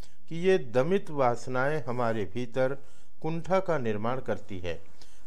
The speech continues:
हम कुंठित व्यक्तित्व हो जाते हैं, मनोग्रंथियां जन्म लेती है। इसके लिए क्या करना चाहिए?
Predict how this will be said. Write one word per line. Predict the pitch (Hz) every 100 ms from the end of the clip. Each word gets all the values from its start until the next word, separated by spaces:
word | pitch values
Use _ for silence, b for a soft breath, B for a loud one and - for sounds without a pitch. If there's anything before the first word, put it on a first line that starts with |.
| -
हम | 165
कुंठित | 175 175 165 - 185
व्यक्तित्व | 143 143 143 160 151 139
हो | 139 127
जाते | 113 104 104
हैं, | 92 87 - B B B B
मनोग्रंथियां | 131 160 190 165 170 156 - 170 156
जन्म | 120 135 143
लेती | 120 117 113 101
है। | 95 82 - b b b -
इसके | 139 - 175
लिए | 156 139
क्या | 135 120
करना | 127 131 139 135
चाहिए? | 135 135 135 143